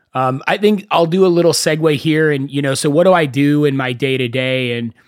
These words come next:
you know, what am I working on my ten thousand hours? You know, shout out Malcolm Gladwell. You know, what am I trying to become an expert at? And,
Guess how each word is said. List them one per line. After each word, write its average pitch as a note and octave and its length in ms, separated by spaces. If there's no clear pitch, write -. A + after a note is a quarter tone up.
you B2 80
know, B2+ 100
what D3 180
am D#3 120
I D3 100
working C3+ 480
on B2+ 160
my B2+ 400
ten C3+ 320
thousand B2+ 420
hours? A#2 480
You A#2 60
know, A2+ 260
shout A#2 360
out A#2 240
Malcolm A2+ 360
Gladwell. D#3 640
You C3 60
know, B2 80
what D#3 160
am G#3 100
I C3 80
trying D3+ 300
to C#3 80
become C3 260
an A#2 60
expert A#2 380
at? G#2 240
And, G#2+ 200